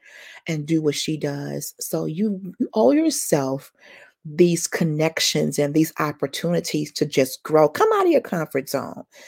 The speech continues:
Yeah, we just used to going to our own little church and sitting in the basement eating two chicken wings and having some basement pound cake. I do love church basement pound cake. Let me be very clear, very clear, okay? I love that.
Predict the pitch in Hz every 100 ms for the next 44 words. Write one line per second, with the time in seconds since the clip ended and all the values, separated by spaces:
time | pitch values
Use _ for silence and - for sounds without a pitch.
0 | - - - 254 330 277 190 269 285 262
1 | - 240 233 - 202 202 208 214 208 202
2 | 190 - 185 208 214 226 226 - 190 185
3 | - 165 - 196 190 190 190 180 180 185
4 | 190 185 185 170 180 202 190 - 202 185
5 | 175 175 175 175 - - - 190 180 160
6 | 165 - 180 170 156 160 165 - 247 185
7 | 175 143 156 165 170 180 190 180 147 -
8 | 170 _ _ _ - - 170 - - 175
9 | 170 - 151 - - 185 165 - 170 160
10 | 165 175 170 165 180 190 165 - 185 131
11 | - _ _ _ 131 165 208 151 - -
12 | - - - - - - - - - -
13 | - - 185 190 185 - -